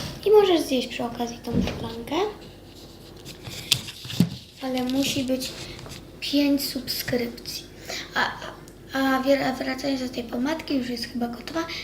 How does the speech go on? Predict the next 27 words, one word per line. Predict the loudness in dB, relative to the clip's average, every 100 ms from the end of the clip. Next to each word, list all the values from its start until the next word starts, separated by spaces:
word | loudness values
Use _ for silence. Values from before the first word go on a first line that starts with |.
| -10
Taka | -6 -4 -2
nie | 0 0
za | -2
ładna, | -2 -2 -4 0
ale, | 0 0 -4 -6 -2
ale | 0 0
to | -4
przecież | -8 -6 -4
jak | -2
będziesz | 0 0 0 0 -2
smarować | -2 -2 0 0 2 0 -2 -6 -10 -6
to | -4 -4
kilka | -4 -4 -2 -2
razy. | 0 -2 -2 -4 -4 0
No | 2
i | 4
zostawiasz | 2 0 0 -2 -4
to | 0
na | 0
pięć | 0 -4 -4 -2
minut. | 0 0 -2 -8 -12 -12 -14 -14 -14 -16 -16 -18 -6 2
No |
i | 2 4
pamiętajcie, | 4 4 4 2 2 -2
że | -2 -2
jak | -2 -4 -2
będzie | 2 2